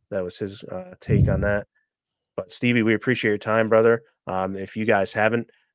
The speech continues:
uh, go out there and check out the Club H B H F Exposure Academy content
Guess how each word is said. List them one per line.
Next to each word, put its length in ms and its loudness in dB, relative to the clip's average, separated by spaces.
uh, 220 -10
go 140 -2
out 140 0
there 140 -2
and 100 -6
check 220 -6
out 200 -2
the 80 -10
Club 240 -6
H 200 -8
B 140 -8
H 120 -10
F 220 -4
Exposure 440 -6
Academy 520 -6
content 580 -6